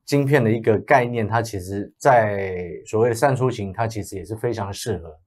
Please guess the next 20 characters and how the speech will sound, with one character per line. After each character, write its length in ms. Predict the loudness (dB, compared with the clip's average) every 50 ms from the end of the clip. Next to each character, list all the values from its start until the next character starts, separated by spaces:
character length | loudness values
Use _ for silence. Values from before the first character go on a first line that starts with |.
| _ _
主 140 | _ 2 4
要 100 | 4 4
还 140 | 4 2
是 120 | 0 -2 2
在 200 | 4 4 4 6
于， 140 | 4 2 2
问 180 | 2 2 2 2
题 160 | 2 0 2
还 100 | 2 2
是 120 | 0 0
在 160 | 2 2 2
于 80 | 2 2
面 260 | 0 0 -2 -2 -2
积 160 | -4 -4 -4
的 100 | -4 -4
一 80 | -4 -4
个 140 | -4 -6 -8
部 240 | -6 -4 -4 -4 -2
分。 240 | -2 -4 -4 -4 -10 _ _ _ _ _ _
啊， 240 | -4 -2 -2 -2 -4